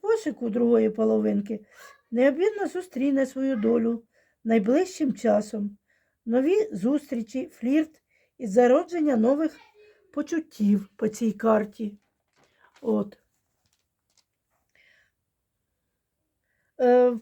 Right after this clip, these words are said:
парі хто? Легкий та грайливий період, коли легко, легко знаю-, зав'язуються знайомства. О. В стосунках панують тепло, взаємна довіра, щира дружба.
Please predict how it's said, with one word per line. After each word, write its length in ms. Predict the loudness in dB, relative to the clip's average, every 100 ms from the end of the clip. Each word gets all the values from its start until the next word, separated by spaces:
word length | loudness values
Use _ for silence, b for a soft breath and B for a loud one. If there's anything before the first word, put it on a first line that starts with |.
| -12
парі 520 | -2 0 2 0 -2 -6
хто? 420 | -6 -6 -6 -8 _ _ _ _ _ -8
Легкий 400 | -6 -2 2 4
та 140 | 4
грайливий 560 | 4 4 2 0 0 -2
період, 520 | -2 -2 0 0 -2
коли 320 | -2 2 4
легко, 320 | 4 2 -4 -2
легко 420 | 4 4 2 -6
знаю-, 340 | -2 -2 -2 0
зав'язуються 720 | 2 4 2 0 -4 -2 -2
знайомства. 880 | -2 -4 0 2 0 -4 -6 -6 -6 _ _ _ _ _ _
О. 280 | -6 -6 -6 -10 _ _ _ _ _
В 120 | -12
стосунках 600 | -8 -8 -6 0 2 2 2
панують 440 | 0 2 0 0
тепло, 440 | -4 -2 0 2
взаємна 580 | 2 0 0 0 -2 0
довіра, 600 | 0 0 2 2 2 0 -8 _ _ _ _
щира 380 | -6 0 2
дружба. 680 | 2 2 0 -2 -2 -2 -2